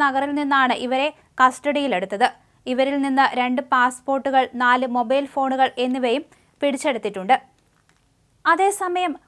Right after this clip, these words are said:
കൂടുതൽ ചോദ്യം ചെയ്ത് വരികയാണ് ഇവരെ. ഇത്തരത്തിൽ കർണാടകയിൽ നടത്തിയ ഏറ്റവും വലിയ ഒരു ലഹരി വേട്ടയായിരുന്നു ഇതെന്നാണ് പോലീസ് കമ്മീഷണർ പറഞ്ഞിരിക്കുന്നത്.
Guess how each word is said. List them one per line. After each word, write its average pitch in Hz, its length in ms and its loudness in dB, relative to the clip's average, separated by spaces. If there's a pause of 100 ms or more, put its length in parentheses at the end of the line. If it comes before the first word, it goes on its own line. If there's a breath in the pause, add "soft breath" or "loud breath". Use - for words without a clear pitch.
(100)
കൂടുതൽ 339 360 2 (140)
ചോദ്യം 311 420 0
ചെയ്ത് 294 340 -4
വരികയാണ് 254 600 0 (180)
ഇവരെ. 214 240 -2 (580)
ഇത്തരത്തിൽ 381 360 2 (160)
കർണാടകയിൽ 320 600 0 (120)
നടത്തിയ 294 340 0 (220)
ഏറ്റവും 311 420 -2
വലിയ 277 320 2 (160)
ഒരു 277 180 0 (400 soft breath)
ലഹരി 277 380 0
വേട്ടയായിരുന്നു 254 680 2 (160)
ഇതെന്നാണ് 262 480 2 (220)
പോലീസ് 254 420 0
കമ്മീഷണർ 285 480 -2 (100)
പറഞ്ഞിരിക്കുന്നത്. 202 640 -2